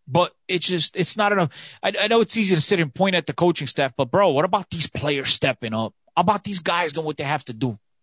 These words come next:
How about you coming off the bench? You're getting an opportunity, right? I mean, all these guys, I'm pretty sure, behind the scenes are unhappy because they're not getting their, the, the, the amount of minutes that they wish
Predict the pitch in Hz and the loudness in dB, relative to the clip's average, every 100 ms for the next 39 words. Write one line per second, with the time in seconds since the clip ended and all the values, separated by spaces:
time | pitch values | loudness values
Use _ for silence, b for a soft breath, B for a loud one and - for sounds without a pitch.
0 | _ _ _ _ _ 190 226 202 196 196 | _ _ _ _ _ 0 2 2 2 0
1 | 220 214 190 - 143 170 - 147 B 156 | 0 2 0 0 -2 -2 -4 -12 B 0
2 | 156 254 254 220 196 175 - 151 147 147 | 2 0 0 -2 -2 -2 0 0 2 2
3 | 131 196 190 B B 170 185 165 208 254 | 2 0 -2 B B -2 -2 0 4 4
4 | 269 233 196 190 175 170 165 175 - 185 | 4 0 2 2 2 0 -2 -2 2 2
5 | 160 156 185 202 180 190 175 131 165 180 | 2 2 0 0 0 0 0 2 4 4
6 | 151 165 - 143 135 131 120 165 165 160 | 2 0 -2 -6 -4 0 0 0 -2 -2
7 | 143 120 123 123 127 131 123 120 143 175 | -2 -2 -4 -4 -2 -4 -4 -2 0 0
8 | 165 165 147 139 120 107 131 170 - | 0 -2 -2 -4 -6 -2 2 2 0